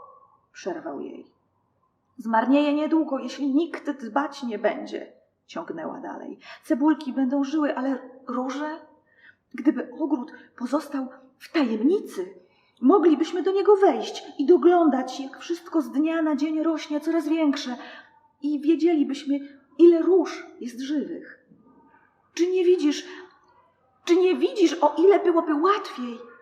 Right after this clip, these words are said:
i ładniej, gdyby to wszystko było tajemnicą?" Rzucił się na poduszki i leżał tak z dziwnym wyrazem twarzy.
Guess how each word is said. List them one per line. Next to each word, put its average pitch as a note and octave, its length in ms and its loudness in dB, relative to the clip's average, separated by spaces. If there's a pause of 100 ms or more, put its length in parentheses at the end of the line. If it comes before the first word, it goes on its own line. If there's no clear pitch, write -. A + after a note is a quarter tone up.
(140)
i C#4 80 8
ładniej, E4 520 4
gdyby D#4 280 -8
to - 120 -16
wszystko - 680 -10
było - 300 -6
tajemnicą?" E4 1000 -4 (1300)
Rzucił - 340 -14
się G3+ 160 -14
na - 100 -12
poduszki A#3+ 680 -12 (600)
i F#3 80 -10
leżał F#3+ 420 -6
tak - 480 -20
z E3 160 -18
dziwnym A#3+ 460 -4
wyrazem D#4 460 -10
twarzy. - 460 -20